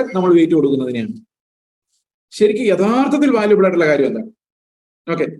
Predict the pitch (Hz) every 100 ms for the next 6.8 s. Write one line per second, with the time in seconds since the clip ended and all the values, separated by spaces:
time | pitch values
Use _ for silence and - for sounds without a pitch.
0 | - 160 165 160 151 147 147 139 135 131
1 | 127 131 131 _ - 143 147 147 151 -
2 | - 135 131 147 113 117 113 113 - _
3 | - 123 117 117 113 - _ _ _ _
4 | _ _ 135 139 127 131 120 - - _
5 | _ _ _ _ _ _ _ _ _ _
6 | 131 127 147 147 156 160 160 151